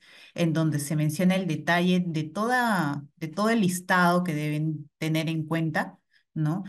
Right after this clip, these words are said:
Y acá es importante que cons-, eh, que ustedes revisen bien este punto, el tema de la documentación,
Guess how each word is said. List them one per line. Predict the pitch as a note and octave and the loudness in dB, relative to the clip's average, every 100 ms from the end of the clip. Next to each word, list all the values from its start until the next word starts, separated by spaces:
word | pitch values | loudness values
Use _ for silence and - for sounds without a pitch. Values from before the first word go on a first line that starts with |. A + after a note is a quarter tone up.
| - _ _ _ | -14 _ _ _
Y | A3 G#3+ | 2 2
acá | G#3 B3 | 4 2
es | C#4+ D4+ | 2 2
importante | D#4 G3+ F#3 G3+ G3+ G3 G#3+ C#4 - _ _ _ _ _ | 0 -2 0 2 4 2 0 -6 -10 _ _ _ _ _
que | F3 | -8
cons-, | F3+ E3+ D#3+ - | -4 -2 -2 -4
eh, | - D#3+ D3+ C#3+ D3 - - | -4 0 0 0 -2 -6 -10
que | F#3 | -4
ustedes | F3+ F#3+ G#3 A3+ | -2 2 2 2
revisen | F3+ F3 F#3+ F#3 F3+ | 0 0 0 2 2
bien | F#3 G3 | 2 2
este | G3 - F3+ | 0 -2 -4
punto, | F3+ F3 E3+ F#3 | -2 -2 0 -2
el | F#3 | -2
tema | F3+ E3 E3 | -2 -2 0
de | E3+ | 0
la | E3 | -2
documentación, | D3+ D3+ C#3+ C#3 C3+ F3+ F3+ F#3 | -2 0 0 0 -2 -4 -4 -4